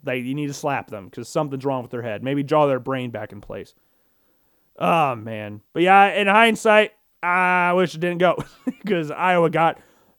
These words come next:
throttled. When Keegan Murray scores nine points and didn't score any points at halftime, there's a problem. There's a very large problem at hand <laughs> there. Oh, my goodness. I think that's all we're gonna talk about today. Oh, no, it's not. No, it's not. Uh, Quinn Ewers,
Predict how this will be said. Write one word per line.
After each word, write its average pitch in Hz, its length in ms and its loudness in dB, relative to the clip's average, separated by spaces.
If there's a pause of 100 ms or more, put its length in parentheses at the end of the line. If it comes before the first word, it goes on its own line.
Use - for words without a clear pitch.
throttled. 170 680 2
When 165 140 -2
Keegan 262 320 2
Murray 220 300 4
scores 190 320 2
nine 196 320 2
points 190 400 0 (220)
and 175 80 0
didn't 185 100 2
score 185 200 4
any 185 220 0
points 175 260 -2
at 131 80 -6
halftime, 185 580 0 (440)
there's 180 240 4
a 160 40 -4
problem. 131 440 -2 (800)
There's 180 220 6
a 170 60 2
very 185 180 6
large 170 280 6
problem 156 300 2
at 143 60 -10
hand 120 380 -8
<laughs> - 40 -20
there. - 180 -6 (1120)
Oh, 190 260 6
my 147 160 0
goodness. 143 320 -2
I 175 120 0
think 294 460 4 (320)
that's 214 200 4
all 220 240 6
we're 220 80 8
gonna 208 140 4
talk 196 220 4
about 208 120 2
today. 220 140 2
Oh, 330 80 8
no, 311 160 8
it's - 120 0
not. 214 240 2
No, 226 120 6
it's 214 120 2
not. 196 220 4
Uh, 185 100 2
Quinn 247 280 0
Ewers, 240 500 4